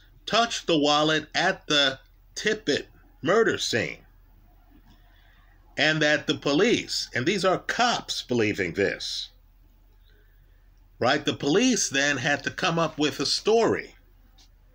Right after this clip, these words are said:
to explain the chain of custody. Right? And so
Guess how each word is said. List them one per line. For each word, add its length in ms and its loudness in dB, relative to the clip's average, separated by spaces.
to 160 0
explain 760 -2
the 100 -2
chain 560 -2
of 220 -8
custody. 680 -2
Right? 300 2
And 180 0
so 380 0